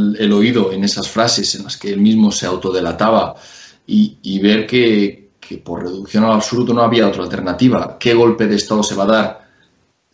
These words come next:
cuan-, si el ejército no va a tomar la, la jefatura del Estado, que es la, la Zarzuela? O sea, en un golpe de Estado lo primero que hace un,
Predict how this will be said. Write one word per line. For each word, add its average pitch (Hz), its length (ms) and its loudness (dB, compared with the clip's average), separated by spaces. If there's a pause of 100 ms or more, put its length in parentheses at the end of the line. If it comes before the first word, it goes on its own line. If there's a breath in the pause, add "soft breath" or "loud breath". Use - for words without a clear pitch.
(380)
cuan-, 107 380 2
si 110 180 -2
el 104 100 4
ejército 104 400 -2
no 104 140 6
va 95 100 2
a 92 60 -4
tomar 95 460 -2
la, 95 380 -2
la 92 100 -4
jefatura 95 380 -6
del 90 100 -4
Estado, 87 260 -4
que 82 60 -6
es - 60 -8
la, 87 240 -4
la 90 280 0
Zarzuela? 90 600 -6 (240)
O - 20 -20
sea, 90 180 0
en 101 80 4
un 110 140 8
golpe 113 280 4
de 117 60 4
Estado 123 220 0
lo 120 60 2
primero 110 280 0
que 113 120 0
hace 107 320 -2
un, 107 320 6